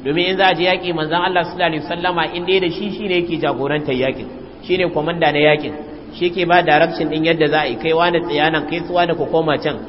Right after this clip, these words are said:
Kai wane kai za ku kula da ƴan dama, kai za ku kula da ƴan hagu. Wane zai kula da ƴan gaba, wane zai kula da ƴan baya. Wannan manzon Allah ne yake yi,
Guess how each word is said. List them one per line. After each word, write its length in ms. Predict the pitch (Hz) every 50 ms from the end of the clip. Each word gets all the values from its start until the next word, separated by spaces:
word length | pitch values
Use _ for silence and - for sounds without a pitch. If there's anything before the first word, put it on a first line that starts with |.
| - - - -
Kai 80 | - 165
wane 280 | 170 175 185 175 165
kai 160 | 160 170 165 165
za 160 | 175 175 165
ku 60 | 170
kula 160 | 156 147 165 160
da 80 | 156
ƴan 200 | 156 156 156 156 151
dama, 460 | 156 156 151 151 151 151 151 - - 156
kai 100 | 170 165
za 160 | 175 175 165
ku 60 | 170
kula 180 | - 147 156 156
da 60 | 151
ƴan 200 | 147 147 151 151
hagu. 300 | 147 151 143 143 156 147 151 - - - - 147 - -
Wane 220 | 147 170 175 175 170
zai 120 | 175 170
kula 220 | 170 165 156 160 165
da 80 | 160 151
ƴan 180 | 156 160 170
gaba, 300 | 160 160 143 151 147 147
wane 240 | 147 160 170 170 165
zai 100 | 160 165 156
kula 180 | 160 160 151 156
da 80 | 147 143
ƴan 180 | 143 151 151 151
baya. 180 | 151 156 156 170
Wannan 220 | 208 202 196 180
manzon 260 | 170 156 147 160 175 175
Allah 180 | 175 170 170 151
ne 80 | - 147 143
yake 100 | - 147
yi, 120 | 135 131